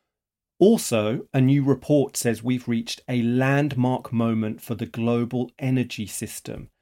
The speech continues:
And amid rumours of financial difficulty,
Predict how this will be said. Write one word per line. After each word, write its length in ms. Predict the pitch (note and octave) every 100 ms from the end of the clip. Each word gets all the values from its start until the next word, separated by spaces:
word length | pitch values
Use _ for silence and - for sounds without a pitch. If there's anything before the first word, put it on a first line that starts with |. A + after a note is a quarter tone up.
| _ -
And 180 | C3 C#3
amid 340 | D3 G3+ A3+
rumours 480 | F#3 G3 F3 D#3 -
of 160 | B2+ A2+
financial 800 | - C3 B2 A#2+ A#2+ - A#2+ A2+
difficulty, 960 | A2+ D#3+ C#3+ - G#2+ G2 - G#2+ -